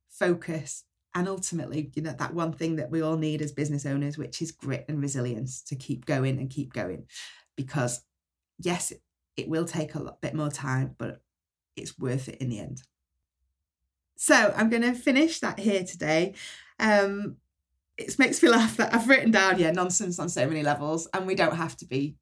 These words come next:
doing it in that way. So let's all come together and, and do this in a different way and really create something special, especially at this time where there's all sorts of stuff going on in the world. We really need to be thinking about doing a good job,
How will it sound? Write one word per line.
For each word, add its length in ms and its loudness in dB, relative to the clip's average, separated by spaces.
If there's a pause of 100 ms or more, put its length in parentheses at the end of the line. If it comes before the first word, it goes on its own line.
(120)
doing 200 0
it 120 -4
in 100 -4
that 220 -2
way. 240 -4
So 240 0
let's 480 -2 (220)
all 180 4
come 180 4
together 320 4
and, 220 4
and 200 -2
do 200 6
this 260 0
in 100 -4
a 60 0
different 440 2
way 360 2
and 220 0
really 240 2
create 320 -4
something 280 -6
special, 540 -8
especially 520 2
at 60 -6
this 180 -6
time 420 -4 (380)
where 180 2
there's 140 -4
all 240 0
sorts 340 -2
of 80 -10
stuff 240 -8
going 220 -2
on 100 0
in 80 0
the 80 0
world. 400 -2
We 80 0
really 340 2
need 220 -4
to 120 -4
be 120 -2
thinking 360 -4
about 340 -4 (320)
doing 300 2
a 40 0
good 220 -4
job, 320 -4